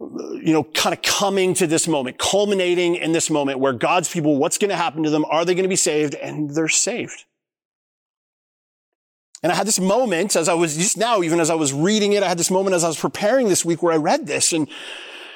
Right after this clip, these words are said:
you know, a lot of times you watch a movie, you read a book, and it comes to the culmination, like, the story, and everything gets resolved, and it,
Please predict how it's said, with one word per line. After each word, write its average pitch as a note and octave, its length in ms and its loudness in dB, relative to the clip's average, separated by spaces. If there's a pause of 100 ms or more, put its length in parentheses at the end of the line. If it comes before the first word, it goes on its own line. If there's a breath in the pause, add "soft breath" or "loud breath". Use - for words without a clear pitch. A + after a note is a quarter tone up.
(200 loud breath)
you - 80 0
know, A3+ 120 4
a A3 40 4
lot G#3 180 2
of D4 60 -2
times A#3 200 -2
you G3+ 80 2
watch F#3 200 2
a E3+ 60 4
movie, E3+ 480 2
you F#3+ 240 2
read F3 160 2
a D3+ 40 0
book, F#3+ 540 -2
and E3 100 -2
it D3+ 100 -6
comes G3 480 0
to - 160 0
the E3 100 0
culmination, F#3 840 0
like, D#3 180 -2
the D3 60 -4
story, F#3 600 2
and E3+ 80 0
everything F#3+ 280 2
gets F3 280 -2
resolved, E3 600 2
and E3+ 120 2
it, D#3+ 120 -4